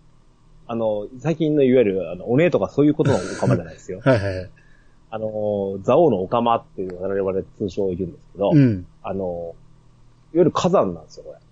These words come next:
Speaker 1: れ。
Speaker 2: はいはいはい。
Speaker 1: で、それのてっぺんにいわゆるカルデラ湖って言って、湖
Speaker 2: うん。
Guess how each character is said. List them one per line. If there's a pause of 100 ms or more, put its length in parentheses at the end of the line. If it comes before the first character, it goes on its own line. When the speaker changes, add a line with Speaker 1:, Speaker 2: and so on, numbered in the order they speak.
(360)
Speaker 1:
れ。
Speaker 2:
は
い
は
い
は
い。 (400)
Speaker 1:
で、
そ
れ
の
て
っ
ぺ
ん
に
い
わ
ゆ
る
カ
ル
デ
ラ
湖
っ
て (160)
言
っ
て、
湖 (120)
Speaker 2:
う
ん。